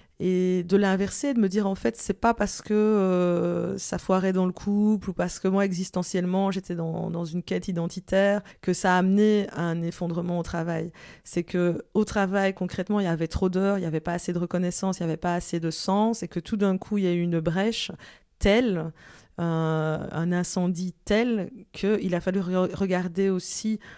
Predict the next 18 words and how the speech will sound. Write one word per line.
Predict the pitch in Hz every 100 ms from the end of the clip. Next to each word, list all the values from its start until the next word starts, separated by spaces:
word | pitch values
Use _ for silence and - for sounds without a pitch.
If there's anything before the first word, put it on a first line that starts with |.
| - - - - -
d'autres | 170 190 190
choses, | 185 247
et | 220
surtout | 185 185 -
que | 247
ça | -
a |
eu | 190 214
des | 190
conséquences. | 180 - 175 165 165 - -
Parce | -
qu'effectivement, | - 170 185 202 202
si | 190 180
on | 175
monte | 196 202 185
en |
volume | 175 175 170 170
d'heures, | 180 196 233